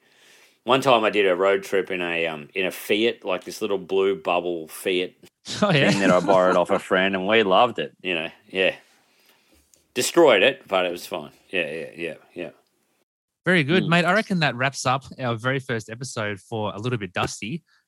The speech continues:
Speaker 2: Um, mate, thank
Speaker 1: Oh,
Speaker 2: you very
Speaker 1: great.
Speaker 2: much for being a part of the show. I've absolutely loved it. Um, it's good to hear, uh, a lot of different topics that, um, yeah, I haven't really heard from, um, from your perspective before. Uh, is there anything that you wanna plug? Anything that's, uh, coming up,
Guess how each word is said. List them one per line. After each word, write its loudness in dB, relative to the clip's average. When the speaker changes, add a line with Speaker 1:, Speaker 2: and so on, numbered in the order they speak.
Speaker 2:
Um, 0
mate, -2
thank -4
Speaker 1:
Oh, 6
Speaker 2:
you 2
very 6
Speaker 1:
great. 2
Speaker 2:
much -4
for -6
being -4
a -14
part -2
of -4
the -6
show. 0
I've 0
absolutely -4
loved -4
it. -2
Um, 0
it's -10
good -8
to -6
hear, -4
uh, 2
a -4
lot 2
of -2
different -6
topics -10
that, -12
um, -6
yeah, -4
I -4
haven't -8
really -8
heard -6
from, -10
um, -8
from -10
your -8
perspective -10
before. -2
Uh, 6
is 4
there 6
anything 0
that 2
you 0
wanna 2
plug? 4
Anything -2
that's, -6
uh, 2
coming -2
up, 0